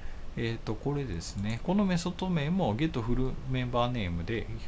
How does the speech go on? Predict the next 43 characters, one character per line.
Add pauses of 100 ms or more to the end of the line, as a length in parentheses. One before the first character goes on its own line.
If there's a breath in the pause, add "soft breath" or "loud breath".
(100)
え
ー
と、
変-、 (500)
変
換
し
た
結
果
な
の
で、 (380)
え
ー
と、
そ
の
ま
ま
マ
ン
グ
リ
ン
グ
シ
ン
ボ
ル
ネ
ー
ム
す
れ
ば
い
い (160)
と。 (1000 loud breath)
そ
れ
か
ら、